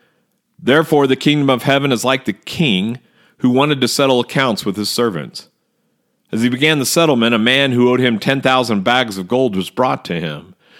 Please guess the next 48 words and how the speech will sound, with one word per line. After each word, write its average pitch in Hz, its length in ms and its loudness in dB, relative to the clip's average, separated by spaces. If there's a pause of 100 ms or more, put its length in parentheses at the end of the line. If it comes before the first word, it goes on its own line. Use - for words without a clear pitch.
(200)
And 107 120 -4
since 151 200 2
he 156 60 2
was 135 140 2
not 147 240 0
able 143 200 2
to 110 80 -6
pay, 165 360 0
the 113 100 0
master 131 400 -2
ordered 120 400 0
that 101 200 0
he 165 340 -2
and 135 100 0
his 113 180 0
wife 131 400 0
and 113 120 -2
his 107 160 -2
children 120 480 0
and 113 80 0
all 151 380 0
that 135 180 0
he 123 100 0
had 120 460 -2 (320)
had 175 240 0
to 147 40 2
be 143 120 4
sold 147 440 0
to 107 80 -2
repay 117 320 2
the 131 120 0
debt. 147 460 -4 (1040)
At 98 140 -2
this, 139 200 2
the - 100 -10
servant 120 400 -4
fell 131 280 0
on 113 100 -2
his 101 180 -6
knees 120 280 -2
before 117 360 -6
him. 101 120 -2
'Be 113 100 -2
patient 131 420 0
with 104 140 -8
me,' 104 140 -2
he 98 80 0
begged, 101 380 0